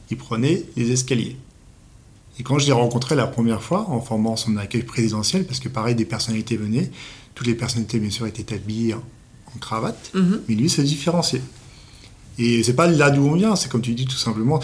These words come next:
Speaker 1: ça résume vraiment le, le, l'épisode, c'est qu'est-ce qu'on a envie de faire dans cette belle maison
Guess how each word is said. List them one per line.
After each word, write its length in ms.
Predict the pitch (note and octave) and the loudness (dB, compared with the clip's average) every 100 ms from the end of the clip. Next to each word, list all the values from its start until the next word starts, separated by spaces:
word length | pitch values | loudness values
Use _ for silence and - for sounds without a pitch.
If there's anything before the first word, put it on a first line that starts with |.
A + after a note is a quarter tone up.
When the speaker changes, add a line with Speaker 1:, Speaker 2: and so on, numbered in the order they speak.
| - - - | -4 -12 -4
Speaker 1:
ça 140 | B2 | 0
résume 280 | A#2 A#2+ B2 | 2 4 4
vraiment 300 | A#2 B2+ C#3+ | 4 4 6
le, 220 | C3 A2 | 4 4
le, 200 | G#2+ G#2+ | 2 0
l'épisode, 480 | A2 A2 A#2+ C#3 E3 | 2 0 2 2 2
c'est 140 | B2 B2 - - - - | 0 -2 -8 -20 -20 -8
qu'est-ce 140 | C3+ B2+ | -2 2
qu'on 160 | C3 | 4
a 40 | A#2 | 6
envie 200 | A#2 B2+ | 4 2
de 60 | |
faire 180 | - C#3+ | 4 4
dans 140 | B2 | 4
cette 320 | G#2+ B2 - C3+ | 2 0 -2 0
belle 260 | B2 C#3 | 4 6
maison 340 | C3+ C3 G3 | 6 6 6